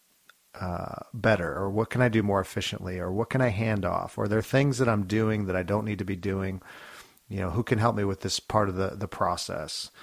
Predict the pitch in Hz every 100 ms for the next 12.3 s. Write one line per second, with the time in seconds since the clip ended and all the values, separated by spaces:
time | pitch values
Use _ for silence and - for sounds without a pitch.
0 | - - - 101 95 92 92 - - -
1 | - 101 95 87 85 95 92 95 - 104
2 | 98 92 90 87 90 95 98 95 - -
3 | - _ _ 110 95 92 98 104 104 101
4 | 101 95 90 - 110 120 92 87 _ _
5 | _ _ _ _ _ _ _ _ - -
6 | 107 101 98 98 95 - 87 - - -
7 | - - - 117 143 151 165 143 135 120
8 | - - 113 104 101 - 117 101 95 -
9 | 107 - 98 95 90 107 92 104 117 110
10 | 101 95 98 - 113 104 107 104 98 98
11 | - - 90 - - 101 95 - 95 90
12 | 98 92 85